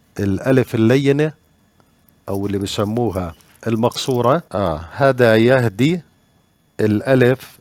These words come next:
اللينة اللي على شكل ياء من غير نقاط تحولت إلى ياء. آه، دعا يدعو،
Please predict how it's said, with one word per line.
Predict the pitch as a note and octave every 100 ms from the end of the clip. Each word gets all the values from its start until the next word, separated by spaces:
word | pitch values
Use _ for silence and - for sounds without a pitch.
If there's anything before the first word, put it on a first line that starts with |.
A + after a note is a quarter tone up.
| -
اللينة | G#2+ G#2+ B2 B2+ B2+ B2+
اللي | C#3 C3 G2
على | G2 G2+
شكل | G2 A#2 - G2+
ياء | A2 A#2+
من | G2+ G2+ G2
غير | A#2 A2+
نقاط | G#2 G2+ A2+ B2 F3 - _ _ _ _ _
تحولت | A#2+ - B2+ C3 C#3 C#3 -
إلى | B2+ B2 A#2+
ياء. | A2+ F#2+ - _ _ _ _ _ _ _ _ _ _ _ - - _ _ _ -
آه، | G2+ G2 F#2+ F#2+ F#2+ F#2 F#2 F#2 F2+ F2+ F2
دعا | F2 C3 A#2 B2+ A#2
يدعو، | A2 C3+ C3 A#2+ D#3